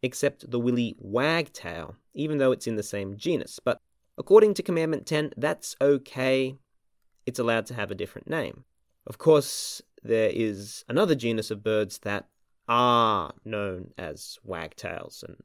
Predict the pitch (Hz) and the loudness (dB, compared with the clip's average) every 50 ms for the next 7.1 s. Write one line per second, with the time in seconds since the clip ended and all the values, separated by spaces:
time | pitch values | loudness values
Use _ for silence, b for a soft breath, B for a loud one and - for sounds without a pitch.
0 | _ _ _ _ _ _ - 156 175 156 139 165 160 139 - - 117 107 92 95 | _ _ _ _ _ _ 2 4 4 6 6 6 4 4 2 4 2 2 4 0
1 | 95 92 92 - - - 107 110 117 123 135 135 - - - - 104 104 135 165 | -2 -2 -2 -6 -6 -6 -4 -2 -2 -2 -4 -6 -6 -8 -8 -6 -2 -2 0 0
2 | 180 147 156 160 160 156 143 - - 139 139 135 - - 139 147 156 151 151 151 | 0 0 2 0 0 0 -4 -6 -4 -4 -4 -4 -4 -4 -4 -2 0 0 0 0
3 | 147 120 - - 110 95 98 95 95 95 - _ _ _ _ _ _ _ _ _ | 0 -2 -4 -6 -6 -4 -2 -2 -4 -6 -10 _ _ _ _ _ _ _ _ _
4 | _ - 131 - - - - 104 90 80 82 - 78 78 - - - 117 _ _ | _ -2 -2 -2 -2 -6 -6 -6 -6 -6 -10 -12 -12 -12 -12 -14 -16 -20 _ _
5 | _ _ _ _ _ _ _ _ _ _ _ _ _ _ _ _ _ _ _ _ | _ _ _ _ _ _ _ _ _ _ _ _ _ _ _ _ _ _ _ _
6 | - 127 131 127 117 - 123 107 110 - 113 113 107 113 - 113 110 - 127 110 | -2 0 0 0 0 0 0 0 0 -2 -2 -6 -6 -6 -6 -10 -4 -4 -4 -4
7 | - - | -4 -8